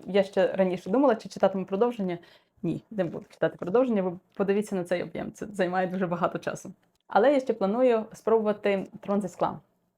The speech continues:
Сари Джей Мас. Можливо, воно зайде мені краще, бо «Двір шипів і троянд», ну, перші дві книги мені дуже сподобались.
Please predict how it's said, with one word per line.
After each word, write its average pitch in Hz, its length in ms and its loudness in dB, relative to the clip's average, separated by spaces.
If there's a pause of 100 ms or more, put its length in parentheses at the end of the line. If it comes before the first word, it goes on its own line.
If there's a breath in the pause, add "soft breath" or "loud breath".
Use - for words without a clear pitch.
(100)
Сари - 240 -2
Джей - 140 -8
Мас. - 280 -16 (680 soft breath)
Можливо, 233 680 6
воно 196 680 -4 (540)
зайде 185 280 2
мені 180 180 -2
краще, - 420 -6
бо 190 500 4 (280 loud breath)
«Двір 247 180 4
шипів 233 320 -2
і 202 40 2
троянд», 226 420 -2 (680)
ну, 196 200 0
перші - 340 4
дві 180 120 -2
книги 226 300 0
мені 180 220 0
дуже 156 200 -4
сподобались. - 580 -10